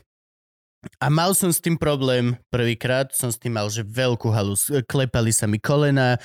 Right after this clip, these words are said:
Frank ma tu videl, celý, bol som, že biely, bol som jak stena biely, d-, rozdýchaval som to, ale potom normálne proste nejaký mechanizmus v hlavičke, určite, aby som sa nezbláznil,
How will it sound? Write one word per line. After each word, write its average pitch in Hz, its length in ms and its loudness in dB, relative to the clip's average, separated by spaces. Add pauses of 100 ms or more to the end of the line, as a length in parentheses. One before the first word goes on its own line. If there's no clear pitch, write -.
(200)
Frank 127 260 -2
ma 120 140 0
tu 117 140 -2
videl, 110 340 0
celý, 117 260 -2
bol 110 180 0
som, 135 140 0
že 113 140 0
biely, 117 600 0
bol 123 180 -2
som - 180 0
jak 151 200 0
stena 156 400 0
biely, 165 580 2 (340)
d-, 127 220 -2
rozdýchaval 156 720 2
som 135 240 2
to, 131 240 0 (400)
ale 139 460 0
potom 208 400 2
normálne 175 640 4
proste 143 400 0
nejaký 143 320 2
mechanizmus 139 640 2
v 120 80 6
hlavičke, 135 480 2
určite, 131 480 0
aby 123 160 0
som 127 160 0
sa - 80 -2
nezbláznil, 170 720 2